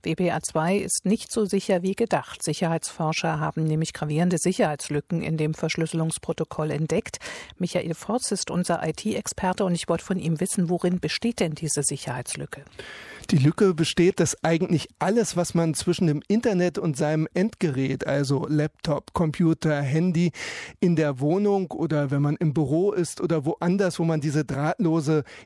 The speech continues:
Speaker 2: Internetverbindung nutzt, was man dort überträgt, kann mitgelesen werden. Dieser Code, den kennt man vielleicht, wenn man zu Hause ein neues Gerät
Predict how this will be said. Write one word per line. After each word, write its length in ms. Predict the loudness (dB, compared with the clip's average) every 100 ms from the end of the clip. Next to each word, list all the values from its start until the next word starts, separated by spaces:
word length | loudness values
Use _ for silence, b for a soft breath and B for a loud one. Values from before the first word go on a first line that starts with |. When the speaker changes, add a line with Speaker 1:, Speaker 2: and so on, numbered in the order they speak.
| -2
Speaker 2:
Internetverbindung 1080 | 0 2 0 -2 -2 -2 0 2 0 2
nutzt, 360 | 2 2 -2 -12 B B -4
was 180 | -2
man 160 | 0 0
dort 220 | 0 0
überträgt, 460 | 0 -2 0 -2 -2 _
kann 260 | -2 0 0 _
mitgelesen 680 | 0 0 2 2 2 0 0
werden. 300 | 0 0 0
Dieser 320 | 2 2 2 0 -4
Code, 340 | 0 0 -2 -2
den 260 | 0 0 -2
kennt 240 | -2 -2 0
man 140 | 0
vielleicht, 460 | 2 2 2 0 0
wenn 80 |
man 200 | 2 2 -2 B B B B B
zu 200 | -2 0
Hause 600 | 4 4 4 2 2 2
ein 120 | 2 2
neues 300 | 2 0 -2
Gerät 400 | 0 0 0